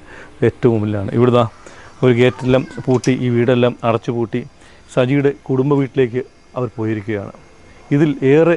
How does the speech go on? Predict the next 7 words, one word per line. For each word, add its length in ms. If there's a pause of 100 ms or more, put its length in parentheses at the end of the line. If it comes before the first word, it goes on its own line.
(140)
ദുഃഖകരമായ 580
മറ്റൊരവസ്ഥ, 600 (560)
ഈ 140
സജിക്കും 540 (280)
ബിനുവിനും 500 (440)
അദ്ദേഹത്തിൻ്റെ 340
ഭാര്യയ്ക്കും 400